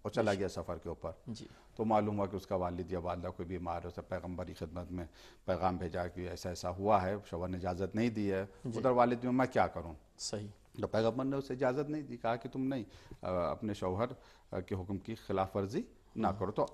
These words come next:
Speaker 1: یہ حدیثوں کے ذریعے ہے کہ نہیں۔
Speaker 2: جائز نہیں ہے۔
Speaker 1: لیکن بعض فقہا کے نزدیک،
Speaker 2: صحیح۔
Speaker 1: بعض فقہا نزدیک کہتے ہیں کہ گھر سے نہیں نکل سکتی ہے۔
Speaker 2: جی۔
Speaker 1: لیکن اگر صلہ رحم،
Speaker 2: جی۔
Speaker 1: واجب صلہ رحم ہے،
Speaker 2: صحیح۔
Speaker 1: وہ ادا کرنا ہے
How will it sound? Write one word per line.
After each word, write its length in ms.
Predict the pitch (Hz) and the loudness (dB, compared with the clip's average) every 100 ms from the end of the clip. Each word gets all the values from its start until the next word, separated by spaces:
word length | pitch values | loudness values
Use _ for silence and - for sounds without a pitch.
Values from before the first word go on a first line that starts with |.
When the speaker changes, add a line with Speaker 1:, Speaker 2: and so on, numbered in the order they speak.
| - | -4
Speaker 1:
یہ 240 | - 202 214 | -2 4 6
حدیثوں 320 | 135 123 131 131 | 4 2 0 -2
کے 80 | 117 | 0
ذریعے 320 | 101 98 107 | 0 0 -2
ہے 120 | 127 | -2
کہ 220 | 143 165 160 | -4 -6 -4
نہیں۔ 240 | 104 135 | -4 0
Speaker 2:
جائز 300 | 131 110 98 | 4 4 4
نہیں 120 | 104 98 | -2 -2
ہے۔ 60 | |
Speaker 1:
لیکن 180 | 151 220 147 | 0 2 2
بعض 320 | 151 202 220 | 4 6 4
فقہا 380 | - 147 107 120 | 2 -4 2 2
کے 180 | 120 107 | 4 2
نزدیک، 720 | 95 85 - 101 85 - - | 2 0 -2 -2 -2 -6 -8
Speaker 2:
صحیح۔ 280 | - 98 90 - - | -4 -4 -8 -10 2
Speaker 1:
بعض 180 | 127 147 | 4 4
فقہا 220 | 127 131 | 2 0
نزدیک 320 | 131 123 147 | 0 -4 -4
کہتے 240 | 143 143 | -4 -4
ہیں 60 | 123 | -4
کہ 60 | 123 | -2
گھر 100 | 143 | -2
سے 120 | 160 | 2
نہیں 200 | 165 220 | 4 4
نکل 220 | 208 131 | 4 2
سکتی 400 | - 104 - 85 | 0 -4 -4 -6
ہے۔ 40 | 78 - | -6 -10
Speaker 2:
جی۔ 180 | 113 - - | -10 -8 0
Speaker 1:
لیکن 280 | 151 190 - - | 0 2 0 -2
اگر 280 | 165 208 | 4 4
صلہ 380 | 185 - 143 127 | 4 4 6 8
رحم، 480 | 123 107 104 - 120 90 - - - | 6 4 2 0 -2 -2 -10 -20 -12
Speaker 2:
جی۔ 180 | 110 110 - - - - - 101 | -12 -12 -18 -20 -20 -20 -6 8
Speaker 1:
واجب 380 | 139 156 151 214 | 10 10 10 8
صلہ 240 | - 139 | 8 8
رحم 360 | 117 98 98 101 101 | 8 6 2 -2 -4
ہے، 100 | 131 156 - - | -6 -10 -16 -14
Speaker 2:
صحیح۔ 280 | - 101 98 | -12 -10 2
Speaker 1:
وہ 120 | 110 | 6
ادا 200 | 110 113 | 8 6
کرنا 500 | 107 104 98 95 95 | 4 4 2 2 2
ہے 120 | 120 | -2